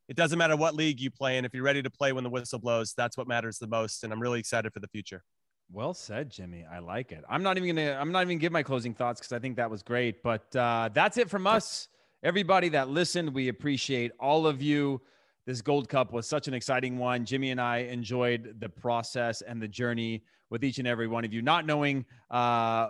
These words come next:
Speaker 2: who would be playing in the final, we got to go with you guys every step of the way. And on behalf of myself, Jimmy Conrad,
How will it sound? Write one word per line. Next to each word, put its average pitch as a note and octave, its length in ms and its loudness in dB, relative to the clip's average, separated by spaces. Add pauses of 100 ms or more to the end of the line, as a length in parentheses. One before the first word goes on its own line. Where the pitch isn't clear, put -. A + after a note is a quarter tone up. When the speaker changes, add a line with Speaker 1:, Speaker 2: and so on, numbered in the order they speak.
(100)
Speaker 2:
who D#3 160 4
would F3 140 4
be C#3+ 100 4
playing C3+ 260 0
in B2 80 -2
the A#2 80 -4
final, A#2 580 -2
we A#2 120 -4
got A2+ 180 -2
to A#2 80 -6
go A2+ 140 0
with A2 160 -4
you A2 80 -4
guys G#2 240 -2
every A2+ 220 -6
step G#2+ 260 -6
of G#2 40 -8
the G#2+ 100 -4
way. G#2 360 -2
And A2 260 -6
on A2 200 -6
behalf A#2 260 -2
of A#2 80 -10
myself, C3+ 540 0
Jimmy D3 240 -2
Conrad, C#3+ 720 2